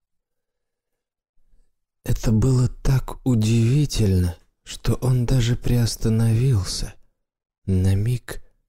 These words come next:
оторопел. Потом решительно пошёл прямо на неё, не спуская с неё глаз.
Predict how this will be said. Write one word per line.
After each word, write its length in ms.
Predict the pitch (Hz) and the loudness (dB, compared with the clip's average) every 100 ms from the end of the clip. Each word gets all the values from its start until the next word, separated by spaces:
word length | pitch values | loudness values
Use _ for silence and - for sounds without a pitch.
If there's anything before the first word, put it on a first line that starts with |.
| _ _ _ _ | _ _ _ _
оторопел. 1080 | - 95 - 107 101 101 - - 131 98 - - _ _ _ _ _ _ _ _ _ _ _ _ _ | -10 -6 0 2 2 2 0 0 2 0 -6 -20 _ _ _ _ _ _ _ _ _ _ _ _ _
Потом 360 | - 98 104 98 | -2 0 2 2
решительно 720 | 95 95 - 101 98 92 90 | 2 0 -2 -2 0 0 0
пошёл 540 | - 95 - - 92 | 0 -2 -2 -2 -2
прямо 400 | - 98 95 92 | 0 0 2 2
на 100 | 90 | 0
неё, 420 | 92 92 90 95 98 | 0 0 0 0 0
не 140 | 92 | -2
спуская 680 | 92 - - - - 92 90 | -6 -10 -12 -8 -4 -2 -2
с 140 | - | -8
неё 300 | 90 90 90 | -12 -8 -8
глаз. 600 | 90 - - - - - | -10 -14 -14 -12 -12 -14